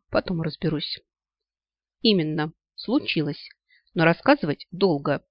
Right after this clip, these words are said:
Если можете принять пакет информации, то я отправлю его сжатым архивом, взволнованно произнесла я, все еще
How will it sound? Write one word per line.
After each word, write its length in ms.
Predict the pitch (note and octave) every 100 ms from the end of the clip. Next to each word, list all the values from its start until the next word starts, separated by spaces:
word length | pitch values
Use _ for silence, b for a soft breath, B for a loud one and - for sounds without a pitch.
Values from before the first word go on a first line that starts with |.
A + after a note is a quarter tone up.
| _
Если 300 | F3 F3+ F#3+
можете 400 | F#3 F3+ F3 F#3
принять 380 | F3+ F#3 E3+ -
пакет 320 | F3 E3+ E3
информации, 760 | E3+ F#3 F3+ E4 - D3 - - _ _ _
то 80 | -
я 200 | E3+ B3
отправлю 440 | C4+ - D#3+ F3 D3+
его 260 | C#3 - -
сжатым 460 | D#3 E3 F#3 A#3
архивом, 520 | A#3 - E3+ F3 - - _ _ _ _
взволнованно 600 | D#3 D3+ D#3 D3+ D3+ D3
произнесла 580 | - D3+ C#3+ D3+ - C#3+
я, 280 | D#3+ G#3+ C4+ _ _
все 220 | - E3+
еще 300 | F3+ - A#3